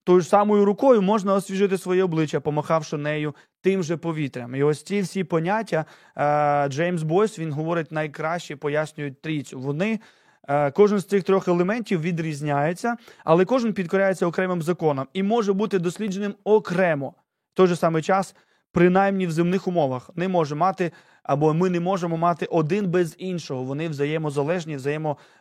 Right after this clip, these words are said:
ем, поєднані. Вони хоч є різними елементами, все одно залишаються одним цілим. А разом вони складають одне оточення, в якому ми існуємо.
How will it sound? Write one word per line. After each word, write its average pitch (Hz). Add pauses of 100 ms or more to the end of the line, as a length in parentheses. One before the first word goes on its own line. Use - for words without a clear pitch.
(120)
ем, 139
поєднані. 147 (240)
Вони 175
хоч 175
є 208
різними 190
елементами, 196
все 165
одно 175
залишаються 156
одним 147
цілим. 160 (400)
А 160
разом 196
вони 175
складають 160
одне 151
оточення, 147
в 131
якому 160
ми 147
існуємо. 139